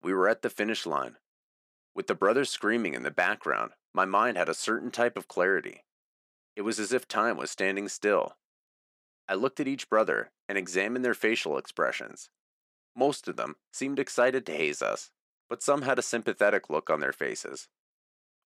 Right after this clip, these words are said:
All of the brothers knew exactly what we were experiencing at this very moment. Each of them had been there. Each of them had fought through their pledge period. They were just as excited to have us finish pledging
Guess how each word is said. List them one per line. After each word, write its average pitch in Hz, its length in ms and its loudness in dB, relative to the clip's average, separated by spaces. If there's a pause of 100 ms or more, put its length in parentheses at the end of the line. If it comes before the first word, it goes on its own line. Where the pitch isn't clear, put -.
(120)
All 107 140 8
of 127 100 2
the 120 80 0
brothers 95 400 2
knew 92 140 -2
exactly 90 520 0
what 117 160 4
we 123 120 4
were 120 80 4
experiencing 92 760 -2
at 76 120 -8
this 85 140 -6
very 92 300 2
moment. 104 420 -2 (1080)
Each 113 220 -4
of 127 100 -4
them 139 140 -2
had 120 120 0
been 107 200 2
there. 55 280 -2 (520)
Each 117 200 -4
of 82 100 -2
them 64 120 -6
had 76 120 -4
fought - 260 4
through 120 180 -4
their 110 120 2
pledge 107 380 0
period. 64 400 -2 (680)
They 104 60 0
were 110 120 2
just 110 320 -2
as 123 120 -4
excited 117 500 2
to - 60 -8
have 90 200 2
us 104 160 0
finish 113 320 -4
pledging 117 500 0